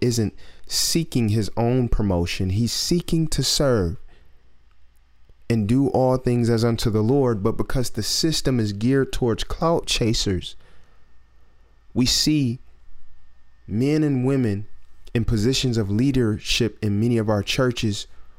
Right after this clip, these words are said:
who are wolves. They don't have the best interests of the church at heart. And, and when they are in these positions of,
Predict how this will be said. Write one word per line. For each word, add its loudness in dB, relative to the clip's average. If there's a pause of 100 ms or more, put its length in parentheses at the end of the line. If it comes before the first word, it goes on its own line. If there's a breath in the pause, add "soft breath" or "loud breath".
(240 soft breath)
who 0
are 2
wolves. 0 (320 loud breath)
They 4
don't 2
have 2 (260 loud breath)
the 2
best 2
interests 0
of -2
the 0
church 2
at 0
heart. -2 (1200)
And, 2
and 0
when 2
they 2 (260 loud breath)
are 2
in 2
these 0
positions 2 (280 loud breath)
of, 0